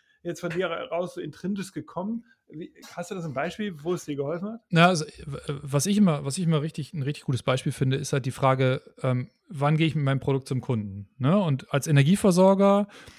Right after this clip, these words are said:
Speaker 2: Technologieunternehmen machst du idealerweise Dach-, Sachen immer erst fertig und machst sie richtig gut und gehst damit zum Kunden. Das Problem ist,
Speaker 1: Ja,
Speaker 2: du
Speaker 1: ja.
Speaker 2: hast keine Ahnung, ob der Kunde das will. Das ist dieses klassische Lean-Startup-Thema, ne? Also du
Speaker 1: Ja,
Speaker 2: fragst
Speaker 1: ja.
Speaker 2: einfach viel zu spät.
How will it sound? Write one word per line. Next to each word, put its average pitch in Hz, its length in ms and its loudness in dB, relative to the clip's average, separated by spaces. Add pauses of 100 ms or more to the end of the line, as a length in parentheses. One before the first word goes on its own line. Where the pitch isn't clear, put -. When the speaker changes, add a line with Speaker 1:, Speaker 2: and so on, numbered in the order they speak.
(220)
Speaker 2:
Technologieunternehmen 165 800 6
machst 151 240 2
du 170 60 -2
idealerweise 147 840 4
Dach-, 165 280 -2
Sachen 156 240 0
immer 143 160 2
erst 131 180 0
fertig 180 320 4
und 151 60 4
machst 156 180 2
sie 156 60 2
richtig 196 300 -2
gut 175 180 2
und 160 80 0
gehst 143 160 -2
damit 147 240 0
zum 143 140 -2
Kunden. 113 340 0
Das 107 120 -10
Problem 151 340 2
ist, 147 60 2
Speaker 1:
Ja, 135 60 -2
Speaker 2:
du 139 60 0
Speaker 1:
ja. 143 60 4
Speaker 2:
hast 156 120 2
keine 147 220 0
Ahnung, 160 180 2
ob 151 60 0
der 151 100 4
Kunde 180 240 4
das 113 140 -4
will. 107 180 0
Das 107 100 -6
ist - 40 -10
dieses 131 160 -6
klassische 156 340 4
Lean-Startup-Thema, 147 920 0
ne? 170 220 4
Also 139 180 2
du 139 100 2
Speaker 1:
Ja, 135 120 2
Speaker 2:
fragst 147 200 2
Speaker 1:
ja. 147 60 -2
Speaker 2:
einfach 143 200 0
viel 180 220 0
zu - 100 -4
spät. 127 420 -4